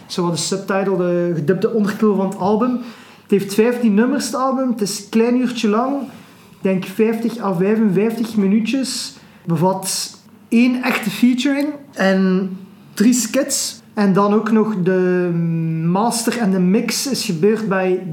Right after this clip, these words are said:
Davy Spiesens. Ook nog gemasterd door Preach. En dan ook nog andere producers die mee op het album zaten, was Adri.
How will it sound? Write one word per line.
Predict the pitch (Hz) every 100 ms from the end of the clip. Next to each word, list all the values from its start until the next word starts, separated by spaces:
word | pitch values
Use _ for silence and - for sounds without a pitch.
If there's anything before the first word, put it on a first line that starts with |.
| 143
Davy | 208 202
Spiesens. | 185 - - - - _ 277 - 302 285 - - - - - _ _ _ _ -
Ook | 226
nog | 214 -
gemasterd | 202 214 214 214
door | 202 -
Preach. | 226 233 - - - - - _
En | 196
dan | 196
ook | 202 202
nog | 208 - 208
andere | 226 196
producers | - 185 190 185 165
die | 175
mee | 170
op | 175
het |
album | 170 165 170
zaten, | 165 165 160
was | 151 -
Adri. | 175 190 208 262 247